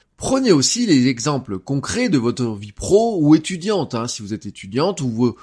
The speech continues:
souvenirs de vie étudiante. Euh, problèmes rencontrés, succès remportés par vous ou vos collègues d'ailleurs. Raconter un échec, hein, faut le noter, est très intéressant,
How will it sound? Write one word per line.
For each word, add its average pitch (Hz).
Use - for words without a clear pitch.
souvenirs 160
de 131
vie 127
étudiante. 127
Euh, 123
problèmes 131
rencontrés, 185
succès 135
remportés 147
par 104
vous 123
ou -
vos 113
collègues 185
d'ailleurs. 165
Raconter 180
un 147
échec, 180
hein, 131
faut 120
le 104
noter, 175
est 123
très 156
intéressant, 123